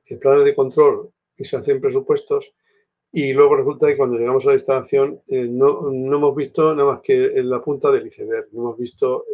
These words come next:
el, el problema grave que puede haber ahí. Con lo cual, pues, hay, hay veces que suponen pérdidas porque no has calculado bien el tiempo de trabajo que tiene que hacer un técnico para poder controlar la instalación en condiciones,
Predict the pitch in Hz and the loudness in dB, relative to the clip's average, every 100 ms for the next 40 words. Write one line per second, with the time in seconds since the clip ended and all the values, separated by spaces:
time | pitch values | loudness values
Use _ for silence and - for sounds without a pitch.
0 | - 131 117 120 - 123 120 117 113 123 | -4 -2 -2 -6 -8 -8 -6 -8 -6 -6
1 | 117 117 117 120 - - 107 101 98 95 | -6 -4 -4 -4 -8 -14 -12 -12 -14 -18
2 | _ _ _ _ _ _ _ - 113 107 | _ _ _ _ _ _ _ -6 -4 -4
3 | 120 120 117 123 101 107 - 110 110 - | -2 -2 -2 -6 -4 -8 -8 -8 -8 -8
4 | 110 - 113 117 135 _ _ _ _ _ | -10 -8 -6 -6 -8 _ _ _ _ _
5 | - 135 120 120 120 104 127 123 120 127 | -14 -6 -4 -4 -6 -2 -2 0 0 -2
6 | 135 117 - 120 117 - 117 113 120 120 | 0 0 0 -6 -10 -10 -10 -8 -6 -4
7 | 120 123 135 135 123 131 131 131 139 135 | -2 0 0 0 -2 -2 -2 4 6 6
8 | 135 135 - - 135 123 127 120 - 135 | 4 0 -2 -6 -6 -6 -6 -6 -2 -2
9 | 120 120 123 135 127 143 143 131 117 117 | 0 -2 -2 -4 -2 0 0 0 -4 -6
10 | 120 117 113 117 98 123 107 117 113 117 | -6 -6 -4 -4 -4 -6 -6 -10 -12 -12
11 | 101 _ _ _ | -16 _ _ _